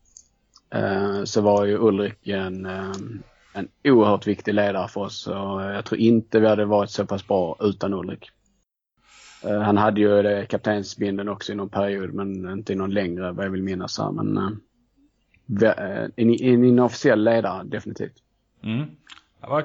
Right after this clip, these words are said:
Speaker 2: ku-, kul val och det märks att du är initierad i och med att du tar, tar två ytterbackar på två.
Speaker 1: <laughs> Ja.
Speaker 2: Eh,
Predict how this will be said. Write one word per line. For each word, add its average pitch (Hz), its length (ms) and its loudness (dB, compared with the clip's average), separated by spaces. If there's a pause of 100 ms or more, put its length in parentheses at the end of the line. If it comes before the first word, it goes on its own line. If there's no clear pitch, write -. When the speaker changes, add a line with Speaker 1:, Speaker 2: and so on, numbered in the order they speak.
(140)
Speaker 2:
ku-, - 160 0 (200)
kul 160 300 2
val 123 240 2
och 127 140 -4
det 131 300 -4
märks 143 520 -4
att 139 80 -4
du 135 160 -4
är 117 60 -4
initierad 123 480 0
i 117 40 0
och 110 40 -6
med 110 80 0
att 107 60 -8
du 107 120 -2
tar, 95 60 -12
tar 113 180 -8
två 113 300 -4
ytterbackar 117 720 -4
på 104 360 -10 (320)
två. 104 320 -4
Speaker 1:
<laughs> - 440 -18
Ja. 117 160 2 (720)
Speaker 2:
Eh, 107 440 -6